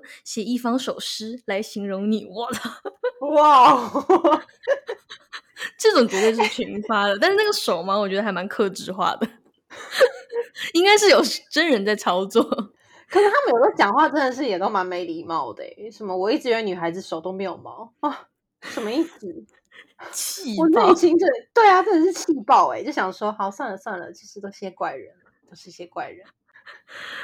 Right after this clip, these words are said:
Speaker 1: 真的，真的，反正就是，就是那种可怕的假账号啦，他真的是来骗钱的，大家千万不要被骗了。
Speaker 2: 好，
Speaker 1: 哎，
Speaker 2: 我们回到，
Speaker 1: 我
Speaker 2: 我们，我们，哦，对，所以为什么会聊到这里呢？<laughs>
Speaker 1: 就是我们先让大家见识一下网恋有多可怕，好不好？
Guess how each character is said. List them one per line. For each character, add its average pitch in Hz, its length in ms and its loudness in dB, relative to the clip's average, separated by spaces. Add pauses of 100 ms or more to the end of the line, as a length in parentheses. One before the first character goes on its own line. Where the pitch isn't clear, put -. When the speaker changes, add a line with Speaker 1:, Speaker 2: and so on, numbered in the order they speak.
(160)
Speaker 1:
真 214 220 -4
的， 190 140 -4
真 190 160 -10
的， 185 240 -10
反 214 260 -4
正 330 200 -2
就 320 40 -4
是， 330 180 -6 (140)
就 302 140 -14
是 302 60 -6
那 285 120 -2
种 196 160 -6
可 - 160 -10
怕 208 240 -6
的 - 80 -12 (160)
假 - 160 -14
账 170 220 -14
号 208 200 -12
啦， - 240 -16
他 233 100 -10
真 220 100 -6
的 220 80 -4
是 214 120 -6
来 - 120 -6
骗 - 260 -12
钱 - 260 -20
的， - 120 -20
大 196 120 -10
家 185 100 -6
千 196 160 -12
万 190 100 -12
不 - 60 -14
要 - 60 -14
被 110 100 -16
骗 - 320 -20
了。 226 100 -14 (240)
Speaker 2:
好， - 140 -4
Speaker 1:
哎， 247 120 -2
Speaker 2:
我 - 60 -10
们 175 80 -8
回 196 180 -2
到， 226 180 -6
Speaker 1:
我 214 80 -10
Speaker 2:
我 190 40 -8
们， 190 160 -8
我 196 100 -8
们， 180 180 -10 (120)
哦， 202 120 -8
对， 165 280 -6
所 - 180 -6
以 247 60 0
为 262 160 0
什 208 160 -12
么 156 80 -12
会 196 100 -4
聊 190 220 -6
到 208 100 -2
这 208 220 -4
里 165 200 -12
呢？ - 60 -20
<laughs> 311 560 -2 (260)
Speaker 1:
就 - 140 -8
是 294 160 -2
我 240 100 2
们 196 100 -6
先 220 140 -4
让 240 160 -2
大 220 80 0
家 214 120 0
见 220 220 -4
识 214 140 -8
一 185 60 -8
下 190 180 -6
网 175 220 -8
恋 202 140 -6
有 - 120 -8
多 - 160 -14
可 - 140 -14
怕， - 180 -8
好 196 160 -2
不 - 80 2
好？ 208 180 0